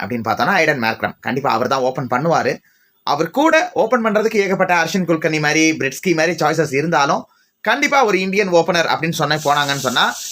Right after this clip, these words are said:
அவங்க இருபத்தேழு கொடுத்து, கோடி கொடுத்து எடுத்த ரிஷப் பந்தை ஓப்பன் பண்ண வைக்கலாமான்னு கேட்டா, தாராளமா பண்ண வைக்கலாம். இந்தியாவுக்காக ஓப்பன் ஆடின அனுபவம் இருக்கு. டெல்லி அணிக்காகவும் ஓப்பனிங் விளையாடி நல்ல பெர்ஃபார்மன்ஸ்களை கொடுத்துருக்காரு. அதனால வந்து பந்தை ஓப்பன் பண்ண வைப்பாங்களா அப்படின்றத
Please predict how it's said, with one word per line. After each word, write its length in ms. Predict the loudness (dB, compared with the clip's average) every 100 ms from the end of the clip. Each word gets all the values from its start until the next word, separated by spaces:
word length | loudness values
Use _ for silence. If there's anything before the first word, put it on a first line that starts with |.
| -10 -6
அவங்க 160 | -2 0 2
இருபத்தேழு 340 | 2 2 0 0
கொடுத்து, 220 | 0 0 0 0 0
கோடி 160 | 2
கொடுத்து 240 | 2 0 2
எடுத்த 260 | 2 2 0 0
ரிஷப் 260 | -2 0 0
பந்தை 220 | 0 -2 -2 -2
ஓப்பன் 220 | 0 0
பண்ண 140 | -2 0
வைக்கலாமான்னு 420 | 0 0 0 0
கேட்டா, 140 | 0 0 0
தாராளமா 340 | 2 2 0 0
பண்ண 120 | 2 0
வைக்கலாம். 300 | 0 0 -2 -6 -12 -8 0
இந்தியாவுக்காக 440 | 0 2 2 2 2
ஓப்பன் 200 | 0 0 0 0 0
ஆடின 200 | 2 0
அனுபவம் 280 | 2 2 2
இருக்கு. 220 | 2 2 0 -2 -8 -12 -12 -6
டெல்லி 240 | -2 0 0
அணிக்காகவும் 440 | 0 0 0 2 0
ஓப்பனிங் 260 | 2 0
விளையாடி 240 | 2 2 0
நல்ல 140 | 0 -2 -2
பெர்ஃபார்மன்ஸ்களை 480 | -2 -2 -2 -2 -2
கொடுத்துருக்காரு. 400 | -2 -2 -4 -4 -4
அதனால 240 | -2 0 0
வந்து 160 | 0 0 -2 -14 -14 -14 -16 -16 -16 -16 -16 -16 -4
பந்தை 320 | -2 0 0 0 0 -2
ஓப்பன் 200 | 0 0
பண்ண 140 | 0 2
வைப்பாங்களா 400 | 2 0 2 2
அப்படின்றத 340 | 2 0 0